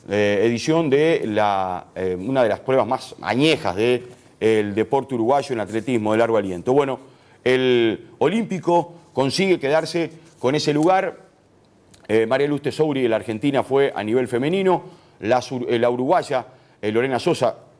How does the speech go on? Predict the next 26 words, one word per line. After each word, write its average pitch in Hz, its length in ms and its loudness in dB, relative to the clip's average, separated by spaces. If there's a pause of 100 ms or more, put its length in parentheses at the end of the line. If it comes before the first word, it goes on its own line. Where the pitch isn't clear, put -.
eh, 67 80 -12
de 90 100 -6
Maldonado, 131 540 2
fue 143 220 -2
la 127 280 0 (240)
primera... 139 540 2 (180)
Eh, 95 240 -4 (240)
eh, 80 160 -12 (580)
femenina 123 500 2
representante 104 560 -4
de 113 60 0
nuestro 107 200 -2
departamento 117 480 -2
ubicada 131 480 0
en 104 120 -10
la 98 80 -4
general, 131 340 0
mientras 147 400 -2
que 151 300 -2 (220)
Alexandra 135 520 0
de 123 40 2
los 117 140 0
Santos 147 320 -2
fue 151 240 0 (260)
el 131 220 0
primero 175 680 0